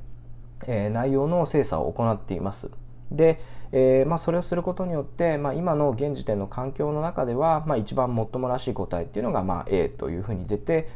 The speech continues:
えー、二番目の答えっていうのがBって出て、三番目の答えっていうのがCというふうに決まってきますと。で、えーと、その中で、まあ、Aが一番いいというふうに判断をして決めてしまった後にはですね、もうそれを後悔せずに、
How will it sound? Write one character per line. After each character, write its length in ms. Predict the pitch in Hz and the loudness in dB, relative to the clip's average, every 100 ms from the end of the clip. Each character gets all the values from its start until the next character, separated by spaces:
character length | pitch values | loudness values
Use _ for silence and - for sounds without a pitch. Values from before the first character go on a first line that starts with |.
| - | -6
え 60 | - | -4
ー、 20 | |
二 100 | 120 | 0
番 180 | 131 131 | 4 4
目 80 | 127 | 4
の 100 | 110 | 2
答 220 | 101 92 | 0 0
え 40 | |
っ 20 | 85 | -2
て 120 | - | -2
い 0 | |
う 20 | |
の 60 | 147 | 0
が 80 | 101 | 0
B 180 | 101 | 0
っ 40 | 92 | -2
て 180 | - 76 | -4 -6
出 60 | |
て、 240 | - 156 147 | 0 0 0
三 220 | 143 123 | -2 -2
番 140 | 120 | -2
目 80 | 117 | 0
の 60 | 104 | 0
答 200 | 104 98 | -2 -4
え 40 | |
っ 20 | - | -4
て 60 | |
い 20 | 170 | -2
う 40 | |
の 60 | 175 | -2
が 60 | |
C 260 | 113 156 131 | -2 -2 -2
と 180 | - 98 | -2 -2
い 80 | 131 | 0
う 20 | |
ふ 60 | 165 | 0
う 40 | |
に 100 | 113 | -2
決 120 | - | 0
ま 80 | 117 | -2
っ 60 | 113 | 0
て 120 | 104 | -4
き 60 | 95 | -4
ま 120 | 80 | -6
す 80 | - | -8
と。 80 | - - - - 143 | -10 -10 -10 -8 2
で、 240 | 151 147 - - - | 4 4 0 -6 2
え 120 | 123 | 2
ー 20 | 123 | 4
と、 460 | 117 120 120 120 | 4 4 4 2
そ 100 | 120 | 0
の 100 | 196 | -2
中 220 | - - 123 | -2 0 4
で、 220 | 131 110 | 6 6
ま 180 | 113 101 | 6 2
あ、 60 | |
A 180 | - 202 | 2 0
が 80 | - | 2
一 200 | 98 131 | -2 0
番 180 | 143 139 | 0 0
い 140 | 175 170 | -2 0
い 40 | |
と 200 | 110 98 | 2 2
い 120 | 101 | 2
う 80 | 127 | 0
ふ 100 | 127 | 0
う 60 | 113 | -2
に 180 | 147 143 | 0 -2
判 280 | - 147 | -2 -2
断 240 | 110 95 73 | 0 0 -2
を 40 | |
し 100 | - | -6
て 280 | - 98 - - - - | -2 0 0 -4 -12 -10
決 120 | - | -2
め 120 | 151 | 0
て 380 | 160 160 151 - - - - - - - - - - - | 4 4 4 2 -10 -12 -14 -14 -16 -16 -16 -12 -12 -12
し 140 | - 156 | -6 0
ま 100 | 151 | 0
っ 80 | - | 2
た 160 | - | 0
後 180 | - 180 | 2 2
に 100 | 104 | 2
は 80 | 76 | 0
で 80 | - | -2
す 120 | - | -2
ね、 240 | 117 117 - | 0 -2 -2
も 80 | 156 | -2
う 20 | |
そ 100 | - | 2
れ 60 | 170 | 0
を 60 | |
後 280 | 160 - 110 | 0 -2 0
悔 200 | 117 104 | 2 2
せ 340 | 95 - - 185 | 2 -4 2 2
ず 100 | 127 | 2
に、 300 | 151 170 | 0 0